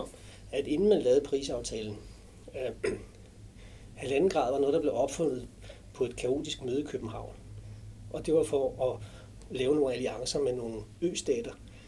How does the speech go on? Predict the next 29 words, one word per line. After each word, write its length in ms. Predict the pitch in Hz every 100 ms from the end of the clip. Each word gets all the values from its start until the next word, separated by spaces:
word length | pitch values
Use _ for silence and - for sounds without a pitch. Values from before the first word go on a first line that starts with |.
| - -
verden 320 | 110 127 -
rundt, 260 | - 139 -
så 120 | 135
man 120 | 123
kunne 180 | - 113
vise, 320 | 143 185 190
at 60 | 156
man 120 | 131
kunne 160 | -
komme 340 | - 123 143 127
videre 360 | 127 170 170 156 - -
i 120 | 135 104
forhandlingerne. 680 | - - - 107 120 - - - - - -
Så, 180 | - 156
så, 320 | - 165 139 - -
så 160 | - -
de 120 | -
halvanden 300 | 143 156 208
grad, 300 | 196 175 180 - - - - - - -
lige 140 | 151
så 80 | 156
meget 220 | 151 143
jeg 180 | 151 156
synes, 380 | - - 160 -
det 60 | 139
er 60 |
det 100 | -
rigtige, 400 | 139 139 170 156
så 300 | - 160 156